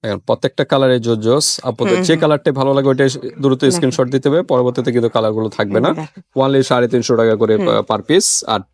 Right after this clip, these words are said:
Speaker 1: চারটা যদি একসাথে নেন, তিনশো করে
Speaker 2: তিনশো
Speaker 1: পড়বে,
Speaker 2: করে
Speaker 1: হ্যাঁ?
Speaker 2: রাখা যাবে।
Speaker 1: ওকে, আর একটা
Speaker 2: এই যে
Speaker 1: গিফট তো
Speaker 2: দেখেন।
Speaker 1: আছেই।
Speaker 2: হ্যাঁ, হ্যাঁ।
Speaker 1: ওকে।
Speaker 2: এই যে আরেকটা কালেকশন, এখানে হচ্ছে সূর্যমুখী ফ্লাওয়ার দেওয়া।
Speaker 1: হুম, হুম।
Speaker 2: দেখেন, এই একটা কালার।
Speaker 1: পিঙ্ক কালার।
Speaker 2: তারপরে এই একটা কালার।
Speaker 1: হালকা পিঙ্ক।
Speaker 2: এই একটা কালার।
Speaker 1: অফ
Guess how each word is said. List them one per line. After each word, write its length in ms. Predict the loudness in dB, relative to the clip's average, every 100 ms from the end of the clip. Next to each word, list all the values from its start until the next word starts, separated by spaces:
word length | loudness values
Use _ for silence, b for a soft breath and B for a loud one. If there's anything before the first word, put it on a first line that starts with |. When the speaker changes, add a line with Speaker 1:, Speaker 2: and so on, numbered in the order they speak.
| _ _
Speaker 1:
চারটা 300 | -4 -2 0
যদি 180 | 2 2
একসাথে 280 | 0 -2 0
নেন, 140 | 0
তিনশো 320 | 2 0 2
করে 140 | 4 4
Speaker 2:
তিনশো 300 | 4 4 2
Speaker 1:
পড়বে, 60 |
Speaker 2:
করে 160 | 2 2
Speaker 1:
হ্যাঁ? 100 | 2
Speaker 2:
রাখা 200 | 0 -4
যাবে। 260 | -6 -6 -8 -12 -8
Speaker 1:
ওকে, 260 | -8 -2 0
আর 160 | 2 2
একটা 120 | 2
Speaker 2:
এই 80 | 4
যে 80 |
Speaker 1:
গিফট 180 | 2 2
তো 60 | 0
Speaker 2:
দেখেন। 80 | 0
Speaker 1:
আছেই। 260 | 0 -2 -4 _
Speaker 2:
হ্যাঁ, 220 | -4 -2 -2
হ্যাঁ। 140 | -6
Speaker 1:
ওকে। 220 | -8 -10 -10 -16 _ _
Speaker 2:
এই 140 | 0 2
যে 100 | 2
আরেকটা 320 | 0 -2 -2
কালেকশন, 460 | -2 -2 -2 0
এখানে 320 | 0 2 2 2
হচ্ছে 240 | 0 -2
সূর্যমুখী 640 | 0 0 2 2 2 0
ফ্লাওয়ার 460 | 0 2 0 0 -2
দেওয়া। 280 | 0 0 -2 -6
Speaker 1:
হুম, 100 | -10
হুম। 160 | -10 -16 _
Speaker 2:
দেখেন, 260 | -6 -2 -2
এই 120 | 0
একটা 240 | -2 -4 0
কালার। 300 | 0 0 -2 -6 _ _ _ _ _
Speaker 1:
পিঙ্ক 180 | -6 -4
কালার। 180 | 0 0
Speaker 2:
তারপরে 300 | 0 0 -2 2
এই 140 | 2
একটা 260 | 2 -2 -2
কালার। 320 | 0 0 -2 -4 -12 -20 _ _ -8
Speaker 1:
হালকা 260 | -4 -4
পিঙ্ক। 360 | -2 -4 -6 -4
Speaker 2:
এই 160 | 0
একটা 240 | -2 -2 -4
কালার। 360 | -2 0 -2
Speaker 1:
অফ 400 | -4 -8 _ -20